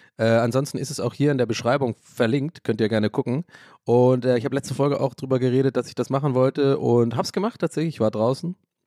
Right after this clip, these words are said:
und, ähm, hab ein bisschen was gedreht. Einfach nur eine kleine Ansage, kleine Ankü-, Ankündigung, nichts Besonderes.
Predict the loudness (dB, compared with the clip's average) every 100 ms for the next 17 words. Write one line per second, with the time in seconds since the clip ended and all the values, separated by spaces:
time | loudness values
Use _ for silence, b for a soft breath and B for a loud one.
0 | -8 0 2 2 2 2 2 0 -4 -6
1 | -6 -4 -4 -4 -2 -2 -4 B B B
2 | B -2 0 0 0 -2 -2 0 2 2
3 | 0 -2 -2 0 -2 -2 -4 -2 0 2
4 | 2 2 2 0 -4 -2 0 0 0 -2